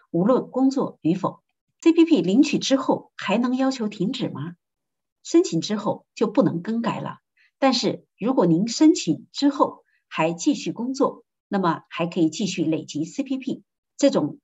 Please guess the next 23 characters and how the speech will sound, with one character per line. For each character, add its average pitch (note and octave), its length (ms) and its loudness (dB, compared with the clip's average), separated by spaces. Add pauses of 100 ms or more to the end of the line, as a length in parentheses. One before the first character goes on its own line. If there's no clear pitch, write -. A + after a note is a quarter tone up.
累 F3 240 2
积 E3+ 260 -4
叫 - 400 -4
post C#4+ 540 0
retirement F#3 840 -4
benefit， E3+ 420 -2 (440)
也 F3 140 2
就 G#3 160 2
是 - 180 -4
退 - 220 -4
休 D4 160 0
后 A#3+ 240 0
的 - 100 -8
一 C#3+ 80 -6
种 - 160 -8
福 - 160 -14
利， F3 220 -2 (280)
累 F3+ 240 2
积 G3+ 200 -4
的 - 100 -4
C - 160 -6
P C4+ 140 -4
P - 260 -8